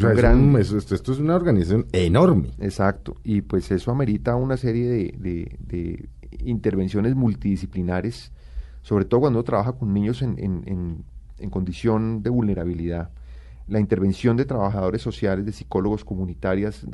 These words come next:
Speaker 2: eh, com-, si-, psicólogos comunitarios y otro tipo de disciplinas de las ciencias sociales, eh, activas, eh, pues genera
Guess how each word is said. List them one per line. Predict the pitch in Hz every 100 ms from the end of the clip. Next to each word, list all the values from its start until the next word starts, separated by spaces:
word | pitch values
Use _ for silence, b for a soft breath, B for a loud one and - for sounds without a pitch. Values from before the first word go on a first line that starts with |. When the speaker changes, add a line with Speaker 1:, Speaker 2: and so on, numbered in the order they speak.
| 98
Speaker 2:
eh, | 90 92
com-, | 92 78 76
si-, | 101 -
psicólogos | 101 92 92 113 -
comunitarios | 95 87 85 92 92 107 - - b b
y | 101
otro | 120 139
tipo | 127 123 139
de |
disciplinas | 127 - - 95 110
de |
las | 98 95
ciencias | 90 101 113
sociales, | 98 - 92 95 104 - -
eh, | 92 95 90
activas, | - 123 113 92 - - b b b b b
eh, | 92 101 92 - - - - - - -
pues | 110
genera | - 107 101 120 123 127